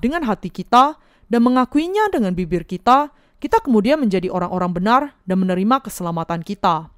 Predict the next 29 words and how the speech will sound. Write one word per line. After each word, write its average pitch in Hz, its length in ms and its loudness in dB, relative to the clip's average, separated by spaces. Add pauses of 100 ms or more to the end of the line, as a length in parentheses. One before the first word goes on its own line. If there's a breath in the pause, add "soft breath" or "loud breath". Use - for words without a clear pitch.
(580 soft breath)
Kalau 381 240 4
seseorang 233 600 0
percaya 214 520 0
kepada 185 320 -4
firman 220 440 -2
Allah 208 440 2
dengan 349 240 -4
segenap 190 400 -4
hatinya, 180 520 -2 (280)
dia 381 240 2
akan 214 240 2
mengakui 190 320 -2
segala 233 320 0
kejahatannya 185 840 -2 (360 soft breath)
dan 240 160 0
berpegang 247 480 2
kepada 175 480 -2 (240)
Injil 233 320 0
air 240 320 2
dan 170 240 -4
roh, 247 240 4 (400)
dan 220 160 4
dia 381 160 6
kemudian 226 480 2
akan 185 160 -4
diselamatkan 175 720 -4
dari 277 160 2
segala 220 400 0
dosanya. 175 560 -4